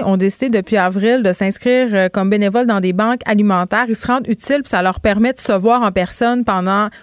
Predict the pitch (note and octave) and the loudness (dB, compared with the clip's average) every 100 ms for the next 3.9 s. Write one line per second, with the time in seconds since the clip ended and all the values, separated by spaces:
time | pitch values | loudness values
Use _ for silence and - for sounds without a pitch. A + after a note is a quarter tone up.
0 | _ - E4+ D4 A#3+ G#3 G#3+ G#3+ A#3 A#3+ | _ -4 -2 2 0 0 0 2 2 0
1 | - B3+ G3 F#3+ G3 - F#3+ A#3+ A#3+ A3 | -4 -2 0 0 -2 -2 -2 0 0 0
2 | F#3+ F#3 D#4 A3+ - G#3+ C#4+ D4+ A3+ - | -4 -4 -6 -8 -6 -2 -2 0 -4 -4
3 | - D4+ - - - _ G3+ - | -8 -8 -12 -20 -20 _ -4 -4